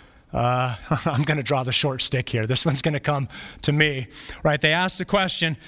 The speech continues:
um, "On, on whose account has this evil come upon us?" I mean, they know he drew the short lot. And then they ask him these other series of questions. This first one I, I, I love. "What is your occupation?" Now, notice in the text, he doesn't answer it.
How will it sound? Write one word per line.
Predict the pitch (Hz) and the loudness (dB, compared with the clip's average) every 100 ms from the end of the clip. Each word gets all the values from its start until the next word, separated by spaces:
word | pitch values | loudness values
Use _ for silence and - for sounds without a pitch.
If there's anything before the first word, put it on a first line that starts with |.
| - - | -16 -2
um, | 165 160 | 2 2
"On, | 156 175 | 2 0
on | 175 175 | 2 2
whose | 220 202 | 2 2
account | - 240 214 | 2 2 2
has | 180 | 0
this | 190 | 0
evil | 233 185 | 0 0
come | 175 220 202 | 2 2 0
upon | - 214 196 | 0 0 2
us?" | 170 175 - - - - - - - | 0 -2 -2 -6 -20 -20 -20 -8 0
I | |
mean, | 185 | 2
they | 226 | 4
know | 196 226 202 | 4 2 0
he | |
drew | 175 214 | -2 0
the | 202 | 0
short | - 226 220 | 2 2 2
lot. | 233 240 165 - - - - - - - - - - - - - | 0 0 -2 -12 -20 -20 -20 -20 -20 -20 -20 -20 -20 -20 -20 -4
And | 165 | 2
then | 185 | 4
they | 202 | 4
ask | 220 233 | 2 0
him | 240 | 0
these | 202 185 | 0 2
other | 208 196 | 2 2
series | - 220 208 | 2 2 2
of | 160 - | 0 2
questions. | 214 180 160 | 2 2 0
This | 165 | 0
first | - 262 269 | 2 0 2
one | 170 165 | 2 2
I, | 156 | 2
I, | 143 156 | 0 -2
I | 135 | 0
love. | 160 190 175 - - - - - | 2 2 0 -6 -18 -20 -20 -6
"What | 151 226 | 2 4
is | 339 220 | 4 0
your | 240 208 | 2 2
occupation?" | 226 240 196 - 208 214 - 131 98 - - - - - - - - - - - - | 0 -2 -4 2 2 4 0 -4 -10 -20 -20 -20 -20 -20 -20 -20 -20 -20 -20 -8 0
Now, | 170 | 2
notice | 190 254 233 | 4 2 0
in | 202 | 0
the | 160 | 0
text, | - 226 175 - | 2 2 2 0
he | 190 | 2
doesn't | 190 156 | 2 2
answer | 156 180 - 233 | 2 2 2 0
it. | 262 | -2